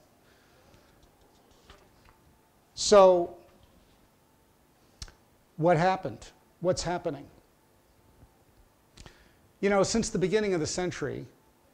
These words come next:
nobody is growing, nobody is growing as fast as they were in the early years, two thousand.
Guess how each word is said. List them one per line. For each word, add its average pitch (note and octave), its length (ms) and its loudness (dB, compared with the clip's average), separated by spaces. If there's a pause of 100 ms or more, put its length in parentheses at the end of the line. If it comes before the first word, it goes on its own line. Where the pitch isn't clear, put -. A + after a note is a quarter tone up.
(760)
nobody E3+ 480 4
is C#3 140 -2
growing, C#3+ 540 0 (400)
nobody E3 340 2
is C3 140 -2
growing C3 320 -4
as B2+ 120 -8
fast C#3 540 -4 (1400)
as E3 160 -2
they D3+ 160 2
were C#3 260 0
in C3 80 -6
the C3 100 -6
early B2+ 420 -4 (580)
years, D3 380 -2
two C#3 160 -4
thousand. C3 520 -8